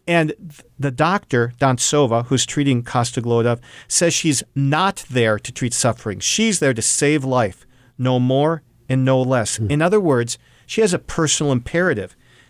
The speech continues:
Speaker 1: It's to cure the body, not to care for the person.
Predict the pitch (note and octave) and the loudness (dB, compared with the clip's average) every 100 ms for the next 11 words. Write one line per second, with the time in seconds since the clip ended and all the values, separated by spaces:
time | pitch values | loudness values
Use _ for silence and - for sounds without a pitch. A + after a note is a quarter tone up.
0 | _ _ C3 - - A#2+ - F3+ D#3 B2 | _ _ -6 -2 -4 -6 -6 0 0 0
1 | G2 D3+ D#3 D#3+ G#2+ A2 - _ _ _ | -4 -2 0 0 -2 -10 -16 _ _ _
2 | B2 B2 B2 A#2+ - A#2 - G#2 - A2+ | -2 -2 -2 -6 0 -2 0 -6 -4 -4
3 | G2+ - | -4 -8